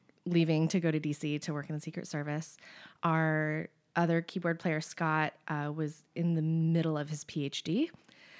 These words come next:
um, in human computer interaction. So he was, like, in the throes, like, he was not able to, like,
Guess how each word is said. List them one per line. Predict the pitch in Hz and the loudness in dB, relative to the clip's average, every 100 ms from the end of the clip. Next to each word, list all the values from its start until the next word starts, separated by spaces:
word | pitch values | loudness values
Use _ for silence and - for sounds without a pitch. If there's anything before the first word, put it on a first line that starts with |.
| - - | -16 -2
um, | 160 151 156 | 0 0 0
in | 160 | 2
human | 160 147 147 | 2 2 2
computer | 175 160 156 151 | 0 0 -2 -2
interaction. | 147 143 165 - 277 311 | -2 -2 -4 -4 -2 -2
So | - 139 | -4 -6
he | - 156 | -4 -2
was, | 147 143 - | -2 -4 -6
like, | 139 - - | -8 -6 -4
in | 151 143 | -4 -4
the | |
throes, | 139 147 131 135 | -4 -6 -4 -4
like, | 139 - | -8 -10
he | - 147 | -8 -4
was | 147 | -4
not | 151 131 - | -4 -6 -8
able | 143 139 127 | -8 -6 -8
to, | - 143 | -8 -10
like, | - - | -12 -14